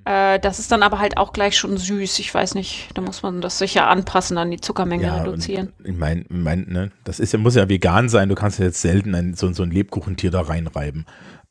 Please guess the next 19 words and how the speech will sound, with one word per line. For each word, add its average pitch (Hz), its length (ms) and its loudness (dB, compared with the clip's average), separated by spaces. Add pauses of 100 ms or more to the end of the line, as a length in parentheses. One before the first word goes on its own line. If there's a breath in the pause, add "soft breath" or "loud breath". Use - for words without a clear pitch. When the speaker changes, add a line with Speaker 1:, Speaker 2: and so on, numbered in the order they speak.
Speaker 2:
Ähm, 113 540 4 (1040 loud breath)
Speaker 1:
So, 240 160 -4
das - 220 -10
Geweih 240 360 4
vom 214 220 -8
Lebkuchentier 196 600 -6
Speaker 2:
Das - 100 -8
Speaker 1:
benutzt. - 200 -4
Speaker 2:
Geweih 147 160 4
vom 113 200 2
Lebkuchentier, 98 540 0
lebend. 104 580 4
Speaker 1:
Ich - 100 -8
finde 415 240 4
diesen 320 200 0
Scheißartikel 427 680 0
<laughs> 466 80 6
nicht 311 260 2
wieder. 269 160 0